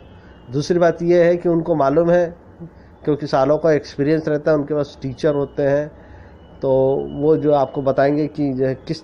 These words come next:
तरह से question आएंगे, कौन कौन से वो solve करवाएंगे, उतने निश्चित समय में solve करवाएंगे और आपको practice कराएंगे। तो कम से कम जो है आपको बहुत फ़ायदा हो जाएगा।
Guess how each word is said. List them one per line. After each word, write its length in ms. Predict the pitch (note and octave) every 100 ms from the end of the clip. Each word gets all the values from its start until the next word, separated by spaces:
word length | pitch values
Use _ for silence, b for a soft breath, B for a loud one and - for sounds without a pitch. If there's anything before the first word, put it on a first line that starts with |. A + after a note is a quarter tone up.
| -
तरह 180 | C3+ C3+
से 260 | - C#3+ C3+
question 360 | C#3 B2 - C3+
आएंगे, 320 | B2+ B2 C3
कौन 240 | B2+ C3 B2+
कौन 180 | C3+ C3
से 120 | C#3
वो 120 | C3
solve 300 | C3 C3 C#3+
करवाएंगे, 500 | C#3+ C#3 C3 B2+ C3
उतने 440 | C#3+ D3 - F#3+ F3
निश्चित 380 | C#3+ D3 - -
समय 240 | E3+ D3+
में 100 | C#3+
solve 240 | - B2 A#2+
करवाएंगे 560 | B2 A#2 A#2 A#2+ C#3 C#3+ B B B B
और 140 | C3+
आपको 240 | C3+ D3
practice 400 | D3+ C3+ - E3
कराएंगे। 400 | - D3+ D3 D#3+
तो 120 | E3 D#3
कम 180 | E3
से 120 | D#3 D#3+
कम 240 | E3 D#3
जो 100 | D#3+
है 80 | E3
आपको 280 | D3+ - C#3+
बहुत 280 | C3+ F#3
फ़ायदा 240 | - F3 F3
हो 120 | D3
जाएगा। 320 | C3 B2+ F3